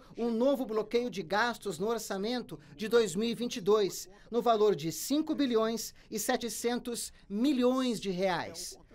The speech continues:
O objetivo é cumprir a regra do teto de gastos. Com o novo bloqueio, o total de recursos contingenciados avançou de dez bilhões e meio de reais para quinze bilhões e quatrocentos milhões de reais.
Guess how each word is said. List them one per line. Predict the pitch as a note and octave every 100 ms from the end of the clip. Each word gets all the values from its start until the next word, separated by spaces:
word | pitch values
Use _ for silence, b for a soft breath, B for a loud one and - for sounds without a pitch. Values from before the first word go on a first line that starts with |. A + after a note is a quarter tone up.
| B -
O |
objetivo | G#3 F#3+ F3+ F#3 C4 A3+
é | A3+
cumprir | D#4+ C#4 A#3 B3 B B
a | -
regra | G3+ G3+ B3+ A3+ A#3+
do | G#3+
teto | G#3+ A3+ A#3 A#3
de | G3 F#3+
gastos. | G3 G3+ F3+ - - - - F3 F3 B
Com | - B3+
o | A#3
novo | G3+ F#3
bloqueio, | A3+ C4 C4 A#3 C4 C4+ B
o | - A#3+
total | B3 A#3 A#3+ B3
de | G3+
recursos | A3 A#3 A3+ - E3+
contingenciados | - B3+ C#4 A#3+ F#3+ G#3 G3+ - A3+ A#3 D#3 C#3+ - B B
avançou | A3 A3 B3 - G#3+ F#3+
de | F3
dez | D3+ A#3+ C4+
bilhões | G3 A#3 G3+ F#3 F3 - - -
e | C4+
meio | G#3+ G#3 A3
de | A3
reais | B3 A3+ G#3+ A3 - b -
para | G#3 G3
quinze | - B3 D4 C4+
bilhões | C#4 C#4 G#3+ A3 G#3+ - B -
e |
quatrocentos | - B3+ B3+ A#3+ - G#3+ G#3 G#3 G#3 - - -
milhões | G3+ A#3 B3 G3+ G3 F#3
de | D#3
reais. | D#3 E3+ D#3+ B2+ - - -